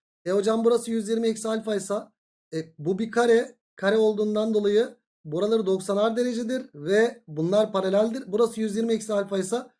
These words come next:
burası da yüz yirmi eksi alfadır. E, burası da alfa artı altmış derece midir? Bunun yüz seksene tamamlayalım.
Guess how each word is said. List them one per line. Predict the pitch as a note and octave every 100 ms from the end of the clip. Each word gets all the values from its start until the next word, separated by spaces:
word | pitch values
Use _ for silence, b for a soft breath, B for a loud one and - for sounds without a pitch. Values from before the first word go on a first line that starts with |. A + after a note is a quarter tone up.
| _ _ -
burası | E3+ A3 A#3
da |
yüz | B3 A3+
yirmi | A#3+ A#3+
eksi | B3 A#3+
alfadır. | A#3+ A#3+ B3 B3 -
E, | E3+
burası | B3 B3 -
da | B3 -
alfa | G#3+ A#3+ - A#3
artı | G#3 G3+
altmış | F#3+ G3 G3+ B3
derece | A3+ G3
midir? | D#3 C#3 C3+
Bunun | F#3
yüz | G3 F#3
seksene | F#3 F#3 F3 E3
tamamlayalım. | D3+ A#2+ A#2 A#2